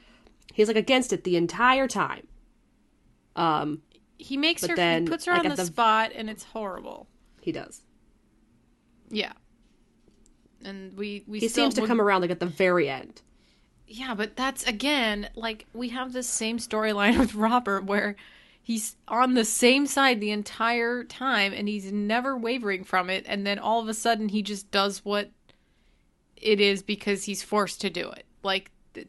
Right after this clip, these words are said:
Speaker 2: there, he doesn't actually have
Speaker 1: Yeah.
Speaker 2: a change of heart. He just kind of,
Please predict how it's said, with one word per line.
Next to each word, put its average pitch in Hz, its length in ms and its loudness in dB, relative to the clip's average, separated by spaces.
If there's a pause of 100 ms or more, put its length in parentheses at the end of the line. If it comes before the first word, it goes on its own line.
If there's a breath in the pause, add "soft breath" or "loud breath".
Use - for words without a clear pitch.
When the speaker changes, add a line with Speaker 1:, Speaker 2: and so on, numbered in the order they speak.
Speaker 2:
there, 214 220 0
he 208 200 0
doesn't 240 380 2
actually 202 560 0
have 185 240 0
Speaker 1:
Yeah. 175 60 -2
Speaker 2:
a - 20 -8
change 214 380 2
of 202 100 -4
heart. - 320 0
He 208 160 -8
just 208 300 -8
kind 208 280 2
of, 185 200 -6